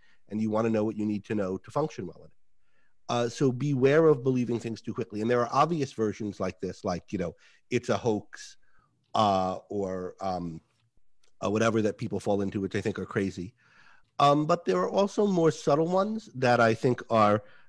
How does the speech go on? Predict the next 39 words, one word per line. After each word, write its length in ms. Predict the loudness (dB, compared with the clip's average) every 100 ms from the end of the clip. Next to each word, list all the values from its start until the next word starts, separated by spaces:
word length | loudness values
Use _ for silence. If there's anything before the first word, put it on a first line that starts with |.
| -20 -2
um, 420 | 2 4 2 -2 -8 _ _ _ _ -20 _ -4
uh, 300 | -2 0 -2
more 260 | -2 2 2
attractive 460 | 2 0 0 -4 -8
to 80 |
people 300 | -8 -6 -4
who 100 | -2
are 80 | 0
intellectually 520 | -2 -4 -6 -6 -8
sophisticated. 600 | -8 -10 -10 -6 -6 -4
So, 100 | -2
for 140 | 0 0
example, 480 | 0 0 0 -4 -10 -16 -20 _ -2
if 220 | -2 -2
you 120 | -2
know, 760 | 2 2 4 6 6 4 0 -4
and 100 | -2
I 60 | 0
think 220 | 0 -2 -2
we 140 | -2
have 220 | 0 0
knowledge 420 | 2 4 4 0 -6
of 100 | -8
this, 280 | -12 -16 _ _ _ _ -2
that 240 | -2 0
government 460 | 0 2 2 0 -2
controls 600 | -4 0 0 0 -2 -8
and 140 | -8
things 280 | -4 -2 -2
like 180 | -4 -4
the 120 | -6 -8
F 140 | -6
D 180 | -4 0
A 220 | 2 2
and 140 | 0 -4
the 60 |
C 160 | -6 -8
D 140 | -8
C, 280 | -8 -6 -6